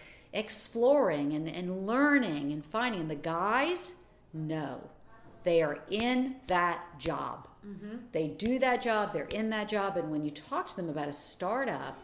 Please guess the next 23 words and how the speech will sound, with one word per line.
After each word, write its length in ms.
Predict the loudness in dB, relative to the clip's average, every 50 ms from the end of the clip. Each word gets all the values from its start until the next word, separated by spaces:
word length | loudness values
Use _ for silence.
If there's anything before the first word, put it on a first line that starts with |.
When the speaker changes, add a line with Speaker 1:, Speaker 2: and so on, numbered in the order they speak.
| -20 -20 -20 -20 -20 -10 -8
Speaker 1:
the 80 | -6 -2
younger 460 | 2 2 2 2 2 2 2 0 2
guys, 540 | 2 2 2 4 2 2 2 2 4 4 4
"Okay, 500 | 4 4 2 0 2 4 6 6 4 4
you 140 | 4 2
know, 120 | 2 2 2
I'm 140 | 0 2 2
open 360 | 2 2 2 0 -2 -2 -4
for 280 | -6 -8 -6 -6 -6
it," 80 | -6 -6 -6
but 160 | -6 -6 -6 -8 -12 -18 -20 -14 -10
I 80 | -10 -10
feel 240 | -8 -4 -4 -2 0
like 160 | 0 -2 -2
this 220 | -4 -4 -6 -6 -8 -12
toxic 720 | -14 -14 -12 -8 -8 -8 -6 -6 -6 -6 -8 -8 -10 -8
masculinity 760 | -6 -4 -4 -4 -6 -6 -6 -4 -4 -2 -4 -4 -4 -4 -4
of 100 | -4 -2
"I 80 | -4 -4
have 440 | -4 -6 -10 -2 2 2 2 2 0
Speaker 2:
Mm-hmm. 100 | -2 -2
Speaker 1:
to 80 | -2
be 560 | 0 2 2 2 2 2 2 0 -2 -4 -6